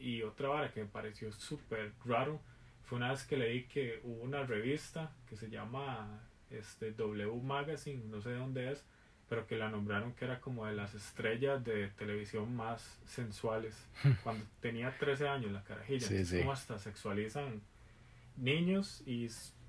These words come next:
Speaker 1: es aceptado porque son figuras públicas, pero, di, no sé, sería interesante ver como la opinión de uno de esos, bueno, ya más grandes,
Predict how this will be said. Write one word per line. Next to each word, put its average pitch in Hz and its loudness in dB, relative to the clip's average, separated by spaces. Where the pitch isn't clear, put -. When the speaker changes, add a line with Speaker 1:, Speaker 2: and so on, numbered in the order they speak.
Speaker 1:
es 123 2
aceptado 147 8
porque 101 0
son 117 0
figuras 117 -2
públicas, 131 0
pero, - -6
di, 110 -2
no 110 -2
sé, 139 4
sería 120 2
interesante 123 4
ver 110 4
como 123 -2
la 123 4
opinión 110 0
de 131 4
uno 127 2
de 123 0
esos, - -4
bueno, 123 -4
ya 110 0
más 127 0
grandes, 131 -2